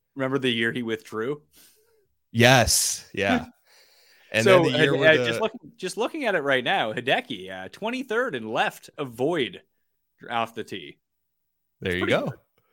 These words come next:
Speaker 1: Xander, Morikawa, every, just everything comes back to Morikawa here.
Speaker 2: Morikawa's good both ways, isn't he?
Speaker 1: He is good both ways.
Speaker 2: Yeah.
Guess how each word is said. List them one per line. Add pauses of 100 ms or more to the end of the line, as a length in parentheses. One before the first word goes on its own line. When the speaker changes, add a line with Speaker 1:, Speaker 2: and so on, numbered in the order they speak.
(480)
Speaker 1:
Xander,
Morikawa,
every,
just
everything
comes
back
to
Morikawa
here. (540)
Speaker 2:
Morikawa's
good
both
ways,
isn't
he? (480)
Speaker 1:
He
is
good
both
ways.
Speaker 2:
Yeah.